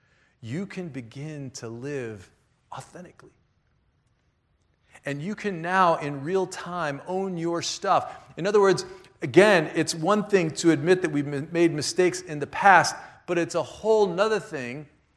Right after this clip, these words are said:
to admit that we've screwed up just a minute ago. Where we can now be open and honest with ourselves, about ourselves, and we can immediately recognize we're in the middle of the situation, and we can stop and go,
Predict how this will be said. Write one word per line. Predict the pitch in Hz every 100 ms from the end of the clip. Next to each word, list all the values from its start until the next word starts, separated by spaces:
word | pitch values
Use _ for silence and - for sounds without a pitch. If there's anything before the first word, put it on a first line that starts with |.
| _ -
to | 185
admit | 165 180 208 175
that | 165
we've | 180
screwed | - - 185 185
up | 185 180 - - _ _ _ _
just | - 311 320
a |
minute | 262 233 175
ago. | 131 107 - _ _ _ _ _ _ _ _ _ _ _ _ _ _ _ _
Where | 185 220
we | 233
can | 226 214
now | 233 302
be | 262 233 220
open | 220 226 226
and | 208 196
honest | 185 240 233 -
with | 202
ourselves, | 190 175 - 196 190 196 160
about | 165 147 220 254
ourselves, | 208 - 208 202 208 175 -
and | 190 185
we | 214 269
can | - 233 208
immediately | 190 190 277 302 285 247 233
recognize | 196 233 240 185 180 165 156
we're | 151 208
in | 214
the | 196
middle | 190 202 269 262
of | 226 190
the |
situation, | 196 214 175 208 202 214 - 196 175
and | 180
we | 208
can | 202 202
stop | - - 247 233
and | 220
go, | 190 185 185